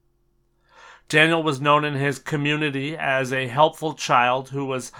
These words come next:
always willing to help anyone with anything, and a boy that was always excited and willing to help pick fruit when harvest time came. Neighbors would say that Daniel was helpful, but that he was also quiet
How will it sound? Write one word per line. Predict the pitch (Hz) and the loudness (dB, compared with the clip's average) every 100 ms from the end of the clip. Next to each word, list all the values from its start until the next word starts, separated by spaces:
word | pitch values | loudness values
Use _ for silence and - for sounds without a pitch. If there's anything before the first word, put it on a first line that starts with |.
| - - | -18 -2
always | - 170 180 160 | 4 4 4 0
willing | 143 127 147 143 143 143 | -8 -2 0 2 -2 -4
to | 131 | -6
help | 131 120 139 135 - | -4 2 2 0 -8
anyone | - 143 143 120 110 104 107 | -2 0 0 -2 -4 -6 -10
with | 117 120 - | -10 -10 -8
anything, | 143 139 123 - 104 98 101 _ _ - - - | -6 -4 -4 -8 -14 -14 -20 _ _ -20 -14 -2
and | 135 139 139 | 0 0 -2
a | 165 | -4
boy | 139 139 151 151 | -2 0 2 2
that | 147 151 | 2 0
was | 147 135 | 0 -4
always | - 151 147 143 127 113 | 0 6 6 4 -2 -6
excited | 120 - - 143 139 147 147 - | -8 -10 -4 -2 -2 -4 -6 -6
and | 127 120 107 | -6 -6 -6
willing | 135 147 151 147 | -4 -4 -6 -8
to | 151 | -6
help | 131 139 123 120 - _ | -4 0 0 -2 -12 _
pick | 127 120 | -12 -12
fruit | - - 156 180 - - - _ | -12 -2 -2 -2 -6 -20 -20 _
when | - 135 | -4 -4
harvest | 123 131 131 127 - | 0 0 2 -2 -8
time | - 117 107 113 | -6 -6 -6 -12
came. | - 127 107 98 110 _ _ _ _ _ _ - - - - | -12 -10 -12 -18 -20 _ _ _ _ _ _ -20 -20 -20 0
Neighbors | 147 156 160 131 | 4 6 4 0
would | 127 160 151 | -2 -2 -2
say | - 151 175 | 0 0 0
that | 151 123 | -2 -4
Daniel | 151 156 160 143 | -2 -2 -2 -4
was | 139 156 156 | 2 2 2
helpful, | 139 143 143 - 151 | -2 -2 -2 -4 -6
but | 165 147 135 | -4 -6 -4
that | 135 | -8
he | 139 156 | -6 -4
was | 147 135 | -4 0
also | 151 143 147 127 | 0 0 -6 -6
quiet | - 131 127 151 - | -4 0 2 0 -4